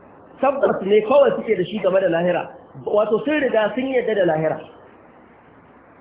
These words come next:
Sun riga sun yi me? Sun yadda da lahira.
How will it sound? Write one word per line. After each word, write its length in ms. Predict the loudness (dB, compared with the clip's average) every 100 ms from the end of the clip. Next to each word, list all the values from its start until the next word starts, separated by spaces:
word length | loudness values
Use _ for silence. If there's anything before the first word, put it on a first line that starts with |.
| -20 -4
Sun 140 | 0 2
riga 220 | 4 4
sun 100 | 2
yi 80 | 4
me? 220 | 4 2 -6 -20 -20 -20 -20 -20 -20 -16 -6
Sun 200 | -2 0
yadda 240 | 0 2
da 80 | 2
lahira. 440 | 4 4 4 4